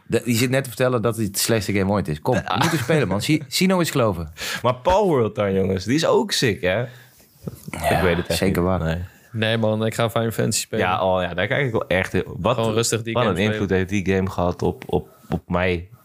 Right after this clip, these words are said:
Speaker 2: Zonder, zonder s-, zeven, zonder Final Fantasy zeven Remake had ik misschien wel nooit echt van
Speaker 1: Bestond jij
Speaker 2: J R P's
Speaker 1: niet.
Speaker 2: gaan houden, man.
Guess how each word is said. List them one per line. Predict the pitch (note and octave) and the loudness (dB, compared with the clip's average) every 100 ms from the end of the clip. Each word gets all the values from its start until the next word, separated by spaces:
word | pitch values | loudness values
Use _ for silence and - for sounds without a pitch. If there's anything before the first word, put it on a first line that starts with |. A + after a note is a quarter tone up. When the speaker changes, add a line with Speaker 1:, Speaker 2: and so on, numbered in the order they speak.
| _ _ _ | _ _ _
Speaker 2:
Zonder, | - A#2 A#2 A2 | -6 -2 0 0
zonder | F2+ - A#2 A2 G2 D#2 | -2 -2 2 2 2 -2
s-, | F2+ - - | -6 -8 -6
zeven, | - G2+ A2 B2 - - | 2 2 4 0 0 -8
zonder | - G2 F#2 D#2+ - | 0 2 4 2 -4
Final | - G2 | -2 0
Fantasy | F#2+ G2+ F2+ | 0 -4 0
zeven | F#2+ F#2 | 0 0
Remake | F#2 F2+ F2+ | 0 0 2
had | F2+ | -2
ik | - | -2
misschien | F#2+ - F2+ | -2 0 0
wel | F2 | 2
nooit | F2 F2 | 2 0
echt | - - | -2 -2
van | E2+ | 0
Speaker 1:
Bestond | E2+ A2+ F#2+ | 2 2 2
jij | E2 | 0
Speaker 2:
J | |
R | |
P's | E2 | 0
Speaker 1:
niet. | D2+ | -2
Speaker 2:
gaan | E2+ | 0
houden, | E2+ E2 | 0 0
man. | E2+ G2+ | 0 -2